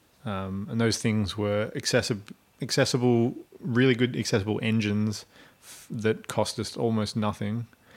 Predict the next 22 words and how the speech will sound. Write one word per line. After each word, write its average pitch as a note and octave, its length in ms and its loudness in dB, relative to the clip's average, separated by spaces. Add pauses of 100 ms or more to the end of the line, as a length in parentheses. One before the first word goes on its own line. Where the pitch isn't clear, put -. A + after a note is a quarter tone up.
(300)
when G#2 140 -2
previously G#2+ 480 0
there G2+ 140 0
would G2+ 120 -2
be, G#2+ 100 -2
like, G2+ 180 -4
half - 260 -2
a - 20 -4
million G#2+ 220 -2
dollar G#2+ 180 0
licenses G#2 540 -2
just G#2+ 240 -4
to A2+ 80 -6
use G#2 260 -2 (160)
an A#2 140 -2
engine. G#2+ 460 -4 (920)
Um, G2+ 420 -4 (1400)
marketing A#2+ 840 4
became G#2+ 720 0
really A2 300 2
possible G#2+ 640 -2
with G2+ 520 -4